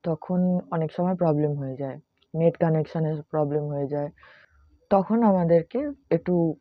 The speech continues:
ডিলে হয়ে যেতে হয়। নাহলে চেষ্টা করব যে এই আজকের পঞ্জিকা বলে যে পার্টটা, সেই পার্টটা রেগুলারলি আপলোড করতে।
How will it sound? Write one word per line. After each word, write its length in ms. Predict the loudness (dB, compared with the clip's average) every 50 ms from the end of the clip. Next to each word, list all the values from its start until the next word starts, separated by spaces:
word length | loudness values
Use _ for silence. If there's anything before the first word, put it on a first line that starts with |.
| -8 0 4
ডিলে 240 | 4 6 6 6
হয়ে 240 | 4 4 0 -2 -2
যেতে 260 | -4 -6 -8 -8 -10
হয়। 180 | -12 -12 -14 -16 _ _ _ _ _ _ _ _ _ -2
নাহলে 340 | -2 0 0 0 0 -2 -2
চেষ্টা 380 | 0 0 0 0 -2 -4 -6
করব 380 | -4 -2 -4 -6 -6 -4 -4 -2
যে 280 | 0 0 2 0 0 -2 -4 -12 -20 -20 -20 _ -6
এই 440 | -4 -2 -2 -2 -2 -2 -4 -6 -10 _ _ 0
আজকের 600 | 0 0 0 -4 -8 0 4 4 4 4 2 -2 -6 _ _ _ _ 0
পঞ্জিকা 520 | 2 4 6 6 4 2 2 2 2 2 4
বলে 260 | 4 4 4 4 4
যে 340 | 4 4 4 4 4 0 -2 -4 -2
পার্টটা, 460 | 0 0 -2 -2 _ -10 -10 -10 -10 -10 _ -20 -20 -20 _ _
সেই 160 | -2 -2 -2
পার্টটা 480 | 0 0 -2 -2 -4 -6 -8 -4 0
রেগুলারলি 600 | 2 2 2 2 2 0 0 0 0 0 0 -2
আপলোড 340 | -2 -2 -6 -4 -6 -6 -6 _
করতে। 320 | -10 -10 -10 _ -20 -20